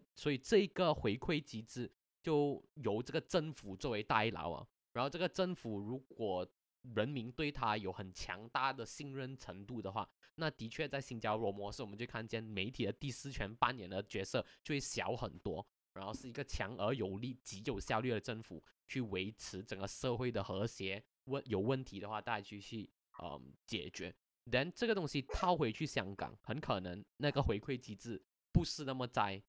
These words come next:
因为一来它就是一个，它，它没有一个强而有力的中央政府，因为它中央现在在北京嘛，然后所以林郑率领的政府到底有多有诚意的要想要为香港人民解决事情，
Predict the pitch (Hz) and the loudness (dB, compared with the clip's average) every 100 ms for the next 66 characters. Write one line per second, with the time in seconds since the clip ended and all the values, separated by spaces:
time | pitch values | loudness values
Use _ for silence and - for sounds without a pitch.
0 | _ _ 139 135 131 127 139 131 92 95 | _ _ -4 2 2 2 2 2 4 2
1 | 113 107 107 113 117 107 - 107 95 90 | 0 -2 -2 -6 -6 -8 -2 0 0 -2
2 | _ _ _ _ - _ - 151 - 165 | _ _ _ _ -20 _ -2 -2 2 0
3 | 160 156 180 - - 98 127 113 139 95 | 2 2 2 -2 0 0 2 2 2 0
4 | 117 107 104 95 98 98 104 - 90 143 | 0 -2 -2 -4 -4 -4 -8 -8 -10 -4
5 | 135 - 104 101 117 107 104 - - - | -4 -4 -6 -4 -4 -2 -4 -6 -12 -16
6 | - - _ _ _ - 104 120 123 120 | -20 -20 _ _ _ -2 0 0 0 2
7 | 104 98 - - 104 117 127 139 147 - | 2 0 -4 -4 -4 -2 -2 -2 -4 -10
8 | - 139 139 95 104 131 120 - - - | 0 2 2 -2 -4 -4 -6 -8 -14 -16
9 | _ _ - 151 127 - 101 92 92 - | _ _ 4 4 4 -2 -8 -6 -8 -8
10 | 151 127 117 98 95 - 95 104 127 113 | 0 4 4 4 0 -4 -6 -6 -6 -4
11 | 101 110 120 - 92 101 110 117 117 117 | -2 -2 -4 -4 -4 -2 0 2 0 -2
12 | _ _ - 113 117 98 92 104 101 120 | _ _ 0 0 0 -4 -4 -6 -6 -10
13 | - 85 90 92 98 - 110 - - | -8 -8 -6 -6 -6 -8 -10 -12 -14